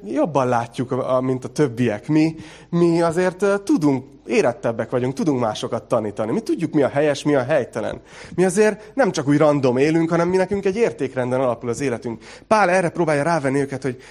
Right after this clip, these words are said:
figyeljetek, az a baj, hogy, hogy az életed még mindig nem tökéletes.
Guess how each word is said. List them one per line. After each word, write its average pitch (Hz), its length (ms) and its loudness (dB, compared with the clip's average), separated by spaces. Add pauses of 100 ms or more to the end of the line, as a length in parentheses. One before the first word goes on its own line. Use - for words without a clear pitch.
(180)
figyeljetek, 151 680 -6 (1120)
az 147 180 -4
a 143 60 0
baj, 127 220 0
hogy, 123 300 -6 (760)
hogy 127 100 -8
az 127 100 -6
életed 123 540 -2
még 127 180 -6
mindig 131 260 -2
nem 110 220 -6
tökéletes. 101 800 -12